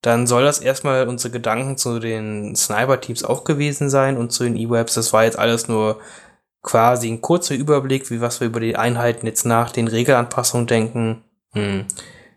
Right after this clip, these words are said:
Mag, also ist jetzt eine Momentaufnahme auch, das Meta dreht sich ja glücklicherweise mit jeder Erweiterung immer noch ein bisschen.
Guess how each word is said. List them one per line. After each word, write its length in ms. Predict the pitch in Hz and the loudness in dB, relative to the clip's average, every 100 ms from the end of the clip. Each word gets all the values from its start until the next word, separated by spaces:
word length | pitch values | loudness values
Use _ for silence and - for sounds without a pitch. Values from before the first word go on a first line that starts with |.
| _ _ _ _ _ _ _ _ _ _ _ _ _ _ _ _ _ - | _ _ _ _ _ _ _ _ _ _ _ _ _ _ _ _ _ 0
Mag, 640 | 123 123 147 - - - _ _ _ _ _ - | 4 6 4 0 -14 -20 _ _ _ _ _ -12
also 420 | 117 110 104 104 - | -8 -6 -8 -10 -18
ist 300 | - - 147 | -10 -10 -6
jetzt 480 | 135 120 - - - | -6 -4 -6 -6 -8
eine 80 | - | -6
Momentaufnahme 1000 | 117 113 113 135 180 147 139 139 131 131 | -6 -4 2 2 4 2 2 2 2 2
auch, 180 | - 123 | 2 2
das 220 | 120 117 | 0 -4
Meta 260 | 117 120 120 | -2 0 0
dreht 300 | 113 113 127 | -2 -2 0
sich 180 | 135 131 | -2 2
ja 380 | 123 123 120 - _ | 2 2 0 -8 _
glücklicherweise 1040 | 127 127 120 123 117 113 113 120 113 110 - | -2 0 0 0 4 4 4 2 0 -2 -10
mit 180 | 113 - | -12 -4
jeder 200 | 117 113 | 0 2
Erweiterung 560 | 107 107 113 113 - 117 | 4 4 2 0 -4 -2
immer 180 | 113 113 | 0 0
noch 180 | 110 - | 0 -4
ein 120 | 110 | -2
bisschen. 500 | 123 - 143 143 | 0 0 0 -2